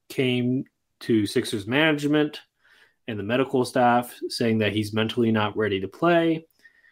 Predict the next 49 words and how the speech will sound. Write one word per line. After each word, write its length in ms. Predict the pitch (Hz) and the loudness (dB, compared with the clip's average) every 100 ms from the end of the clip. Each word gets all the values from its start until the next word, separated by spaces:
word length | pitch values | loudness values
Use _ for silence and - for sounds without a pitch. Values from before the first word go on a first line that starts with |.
| _ _ | _ _
He 160 | - 117 | 0 2
then 160 | 120 | 4
addressed 480 | 110 117 117 120 110 | 2 0 0 -2 -2
the 60 | 107 | -4
coaching 360 | 131 113 113 110 | -2 -2 -2 -4
staff 360 | 117 110 104 | 0 0 -2
and 80 | 101 | -8
the 40 | |
players. 600 | 92 - 143 135 131 127 127 | -8 -2 2 2 2 -2 -8
The 100 | 113 | -8
first 280 | 131 110 | -4 -2
time 160 | 117 104 | 0 0
he's 220 | 107 101 | 0 -2
really 260 | 101 101 95 | 0 0 0
done 320 | 95 123 123 | 2 2 2
that, 340 | 123 120 120 - _ _ _ | 2 2 -2 -10 _ _ _
stating, 560 | - - - 110 104 104 | -20 -8 -2 0 0 -2
you 60 | 101 | -2
know, 120 | 95 | 0
where 200 | 101 104 | 0 0
he 240 | - 104 | 0 0
is, 240 | 101 98 110 107 | 2 0 -4 -6
you 140 | 113 110 | -2 0
know, 160 | 95 | 0
mentally 480 | 90 110 117 123 120 | 0 -2 -2 0 0
and 100 | 120 | 2
everything, 500 | 117 123 120 117 113 | 0 0 0 0 0
and 100 | 104 | 0
saying 280 | - 104 101 | -2 -2 0
that 120 | 98 | 0
he 80 | 98 | 0
needed 240 | 101 98 | 0 -2
time 240 | 98 101 98 | -2 -2 0
away 200 | 95 90 | 0 0
from 200 | - 87 | -2 -10
the 60 | 85 | -10
team 400 | - 131 120 113 | -4 0 0 0
to 200 | 95 87 | -4 -2
get 180 | 113 107 - - _ _ _ 127 | -2 -4 -6 -16 _ _ _ -2
back 340 | 120 113 113 | 0 0 -2
to 100 | 117 | -2
where 200 | 110 110 | 2 0
he 180 | 104 110 | 0 -2
feels 360 | 104 117 113 104 | 0 0 0 0
like 100 | 98 | -4
he 140 | 107 | -4
can 180 | 101 95 | -6 -6
play, 240 | - 107 | -2 0
like, 300 | 107 101 - | 0 -2 -6